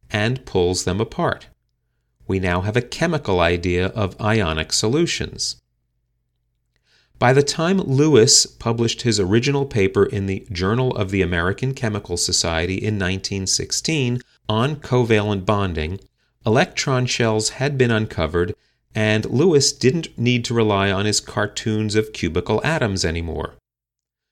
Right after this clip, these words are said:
Of course, there was no good way to depict the sharing of electrons in a triple bond between cubical atoms anyway.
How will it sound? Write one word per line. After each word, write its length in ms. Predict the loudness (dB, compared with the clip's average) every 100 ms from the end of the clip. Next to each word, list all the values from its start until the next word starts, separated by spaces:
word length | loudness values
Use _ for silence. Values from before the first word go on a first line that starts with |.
| _ _
Of 120 | -6
course, 320 | 0 4 4 4
there 120 | 4
was 140 | 4
no 200 | 4 2
good 180 | 6 6
way 240 | 6 4
to 140 | 4 0
depict 520 | -2 -2 -2 -4 -2
the 80 | -2
sharing 460 | 0 0 2 0
of 100 | 0
electrons 680 | 0 -2 -4 -4 -2 -2 -4
in 120 | -4
a 80 | -6
triple 320 | -4 -2 0
bond 340 | 0 -2 -2 -4
between 400 | -4 -4 -4 -4
cubical 500 | -4 -2 -2 0 2
atoms 360 | 2 0 -6 -4
anyway. 520 | -2 -2 -4 -8